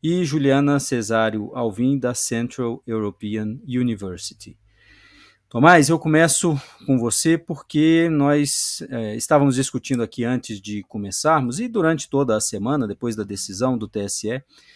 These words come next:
que a literalidade da lei não mer-, não permitiria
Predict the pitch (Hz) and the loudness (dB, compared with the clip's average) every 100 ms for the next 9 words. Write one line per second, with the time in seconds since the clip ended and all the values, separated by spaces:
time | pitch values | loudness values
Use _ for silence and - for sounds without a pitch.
0 | _ - - _ _ - 214 220 185 156 | _ -20 -20 _ _ -4 2 6 8 6
1 | 233 - 151 151 135 107 117 123 110 104 | 2 2 6 6 6 2 2 2 0 -4
2 | 87 - 117 107 113 170 170 208 220 202 | -8 -8 -4 -2 -2 -2 -2 -2 0 0
3 | 180 147 185 220 160 202 - 202 156 196 | 0 0 0 2 0 0 -4 -4 -2 0
4 | 147 107 | 0 -2